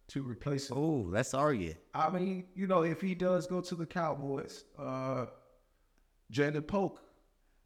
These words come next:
Speaker 1: Come on, Jalen Polk.
Speaker 2: Mm, okay. Well, Polk is, okay.
Speaker 1: Well, but you
Speaker 2: I
Speaker 1: know
Speaker 2: see.
Speaker 1: what? You know what? Maybe, maybe we take, maybe we take a guy like, like Thomas, Brian Thomas from, uh, L S U.
Speaker 2: From L S U. That's
Speaker 1: Or
Speaker 2: fine.
Speaker 1: maybe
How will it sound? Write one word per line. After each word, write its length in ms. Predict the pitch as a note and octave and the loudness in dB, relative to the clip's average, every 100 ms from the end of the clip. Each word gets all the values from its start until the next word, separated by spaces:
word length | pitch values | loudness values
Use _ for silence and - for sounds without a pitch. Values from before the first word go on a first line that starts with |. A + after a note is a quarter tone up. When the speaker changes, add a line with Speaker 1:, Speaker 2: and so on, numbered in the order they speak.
| _ _ | _ _
Speaker 1:
Come 180 | - E3 | -6 -2
on, 140 | D#3+ D3 | -2 0
Jalen 280 | E3 D#3+ | -2 -2
Polk. 440 | D#3 G3 D#3 - - | -2 -4 -4 -10 -2
Speaker 2:
Mm, 580 | C#3+ C#3+ C#3 C#3 C#3 B2+ | 0 2 4 4 2 2
okay. 380 | D#3 - B2+ C3+ - - | -2 0 -2 -2 -6 -4
Well, 120 | E3+ | -4
Polk 360 | E3 B3+ G#3 G3 | 0 0 2 0
is, 220 | E3+ - - | -2 -6 -4
okay. 320 | F#3+ E3+ C3+ - C#3+ | 0 0 0 -4 -4
Speaker 1:
Well, 180 | D#3+ | -2
but 240 | D3+ D3 - | 0 -2 -4
you 60 | |
Speaker 2:
I 20 | F3 | -6
Speaker 1:
know 60 | - | -4
Speaker 2:
see. 60 | |
Speaker 1:
what? 300 | D3+ C#3 - - | -4 -6 -12 -14
You 60 | |
know 80 | - - | -14 -12
what? 220 | - - | -12 -10
Maybe, 320 | - - F3 D#3+ | -12 -10 -8 -2
maybe 260 | F#3+ G#3+ | 0 0
we 180 | A3 A#3 | 0 -2
take, 380 | - A3+ G#3 - | -2 -2 -4 -6
maybe 260 | E3+ D#3 C3+ | -4 -4 -6
we 160 | C4 | -6
take 420 | - A3+ C#3+ - - _ _ - | -2 -2 -4 -10 -20 _ _ -4
a 100 | F3 | -4
guy 220 | F#3 G#2+ | 0 0
like, 300 | G#2+ G#2+ - - | 0 0 -2 -2
like 200 | F3+ D#3+ - | -2 -2 -2
Thomas, 520 | F3+ F3 F3+ G#3+ - | 0 2 0 -2 -6
Brian 400 | C#3+ E3+ F#3+ F3 | -6 0 0 0
Thomas 680 | - E3+ E3 F#3 - - - _ _ _ | 0 -2 -2 -4 -8 -14 -20 _ _ _
from, 280 | - E3 D#3+ | -6 -2 -2
uh, 20 | |
L 640 | E3 D#3+ D#3+ D#3 E3 E3+ | -4 -8 -8 -10 -8 -6
S 160 | D#3 - | -4 -2
U. 260 | F3+ G3 - | -2 -2 -4
Speaker 2:
From 220 | - C#3+ | -2 0
L 140 | C#3 A2+ | 2 0
S 200 | C3 - | -2 -4
U. 200 | E2+ F#2 | -4 -2
That's 260 | G2+ A#2+ - | -2 -4 -4
Speaker 1:
Or 60 | - | -2
Speaker 2:
fine. 100 | D#3+ | 0
Speaker 1:
maybe 160 | F3+ | 0